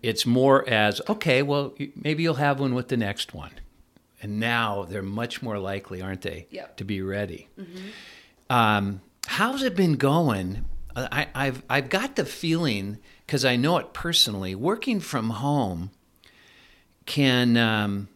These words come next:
Speaker 1: can be all-consuming sometimes. I think you get the impression that, "Oh, good, I'll have all this time to myself," but it's a different environment. H-, what have you experienced with that,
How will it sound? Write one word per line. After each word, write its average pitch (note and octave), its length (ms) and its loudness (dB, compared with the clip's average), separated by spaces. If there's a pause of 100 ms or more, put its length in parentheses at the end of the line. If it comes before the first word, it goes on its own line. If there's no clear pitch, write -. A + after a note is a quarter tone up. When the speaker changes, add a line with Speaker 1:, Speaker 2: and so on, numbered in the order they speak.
(280)
Speaker 1:
can C#3+ 160 2
be C#3+ 160 0
all-consuming D#3 1000 2
sometimes. D2 800 -6
I G2+ 80 -8
think F#3 240 -2
you C#3 80 2
get D3 240 0
the C#3+ 100 -2
impression A#2+ 600 -2
that, A2+ 340 -2 (460)
"Oh, A#2+ 180 0
good, G#2+ 260 0
I'll G2+ 200 -2
have G#2 340 -6
all G2+ 200 -4
this G2 200 -6
time G2+ 600 -8
to G#2+ 100 -8
myself," G#2 760 -4 (760)
but A#2 120 0
it's G#2+ 120 -4
a A#2 60 0
different B2 300 2
environment. G2+ 720 0 (760)
H-, - 80 -12
what E3 200 0
have G#3+ 120 -2
you D#3+ 160 6
experienced - 600 0
with F2 140 -8
that, E2 320 -10